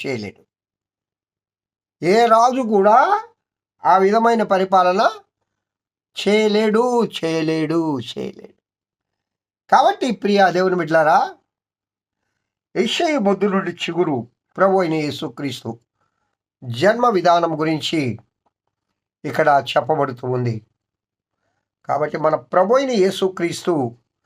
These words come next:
జ్ఞాన వివేకములకు ఆధారముకు ఆత్మ పొందినవాడు. దేవుని ఆత్మ ఆయన పైన నిలు-, నిలబడును. అందుకే ఆయన యొర్దాను నదిలో బాప్తిస్మము తీసుకున్న వెంటనే,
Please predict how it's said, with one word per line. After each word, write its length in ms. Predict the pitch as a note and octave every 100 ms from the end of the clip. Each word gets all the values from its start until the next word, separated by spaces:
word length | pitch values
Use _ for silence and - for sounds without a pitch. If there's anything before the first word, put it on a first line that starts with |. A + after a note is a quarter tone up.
| _ _ _ -
జ్ఞాన 400 | C#3 F3 A3 C4+
వివేకములకు 760 | A3+ F3 G3+ G3+ F#3 F3 E3 C#3
ఆధారముకు 680 | C3 D#3 F3 F3 D#3+ D3
ఆత్మ 320 | B2+ C3+ -
పొందినవాడు. 800 | - D3 C3 B2+ B2 B2 A#2+ A2+ - _ _ _ - F#2+ - - - _ -
దేవుని 420 | E3+ A#3+ D#4 D4
ఆత్మ 360 | G#3+ G3+ G3+ G#3+
ఆయన 380 | - D3 F3 F#3 F3+
పైన 200 | D#3+ D#3
నిలు-, 520 | C#3+ C#3 B2+ B2 B2+
నిలబడును. 500 | C3 B2+ C3+ B2+ C3
అందుకే 540 | C3 F#3 F#3+ C#3 A#2+ _ _ _ _ _ _ _ _ _ _ _ _ _ _ _ _ _ _
ఆయన 260 | C#3 D#3+ D#3+
యొర్దాను 580 | D#3+ E3+ E3+ G3 G#3 G#3+
నదిలో 360 | G#3+ G#3 A3
బాప్తిస్మము 800 | F#3+ G3 - A#3 A#3 - A3+ A3
తీసుకున్న 440 | A3 G#3+ - G#3+
వెంటనే, 500 | G#3+ G#3+ G#3+ G#3 A#2+